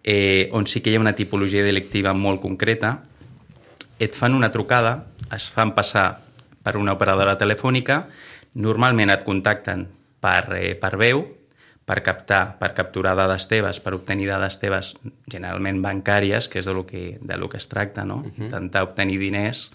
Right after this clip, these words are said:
Speaker 1: a costa teva, mitjana-, eh, mitjançant engany. I quan et contacten per veu, en l'argot, en l'argot més tècnic, és el que es coneix com a voice phishing. O, si ho fem la contracció, la paraula més tècnica es diu vishing,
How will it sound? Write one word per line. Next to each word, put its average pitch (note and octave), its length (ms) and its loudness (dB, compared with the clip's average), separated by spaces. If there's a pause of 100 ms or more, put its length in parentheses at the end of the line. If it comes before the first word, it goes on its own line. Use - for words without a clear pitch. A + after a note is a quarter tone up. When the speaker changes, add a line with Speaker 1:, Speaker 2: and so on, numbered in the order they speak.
(360)
Speaker 1:
a - 120 -2
costa G2 300 -4
teva, G#2+ 380 0 (360)
mitjana-, F#2+ 480 -2
eh, F#2+ 200 -4
mitjançant G2 540 -2
engany. A2 440 2 (1160)
I A#2+ 100 -4
quan A#2 160 2
et G#2+ 120 2
contacten B2 500 2
per A2+ 140 2
veu, B2+ 360 2 (240)
en G2+ 180 0
l'argot, G2+ 800 0
en G2 100 -4
l'argot F#2+ 280 0
més G2 240 -2
tècnic, G#2+ 360 2
és G#2 100 -2
el G2+ 80 -2
que G2+ 80 -4
es G2 100 -4
coneix G2+ 640 -6
com G#2 200 -2
a A2 240 0
voice G#2+ 340 0
phishing. - 460 -4 (520)
O, A#2 380 2 (300)
si - 160 -6
ho G2 260 -2
fem G2+ 220 -2
la G2 140 4
contracció, G2+ 760 0 (400)
la G2+ 180 -2
paraula G2 500 2
més G#2 240 -4
tècnica G2 300 0
es G2 140 -4
diu G2 180 -4
vishing, A2 640 -2